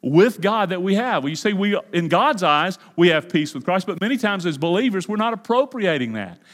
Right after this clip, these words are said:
And therefore, we do that as we live under condemnation. Our flesh and the enemy, of course, uh, wants to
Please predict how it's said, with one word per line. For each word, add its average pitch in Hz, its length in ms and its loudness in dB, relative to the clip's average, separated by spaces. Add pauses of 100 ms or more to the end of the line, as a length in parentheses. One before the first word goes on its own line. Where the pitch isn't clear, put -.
(160)
And 180 160 0
therefore, 226 300 2
we 196 100 2
do 254 280 2
that 185 340 4 (180)
as 175 240 4
we 196 220 2
live 196 240 6
under 220 200 0
condemnation. 226 800 -2
Our 160 160 0
flesh 262 760 2 (180)
and 202 220 2
the 190 200 4
enemy, 262 280 2
of 143 140 -4
course, 156 520 -2 (340)
uh, 151 300 2
wants 175 360 -2
to 226 260 0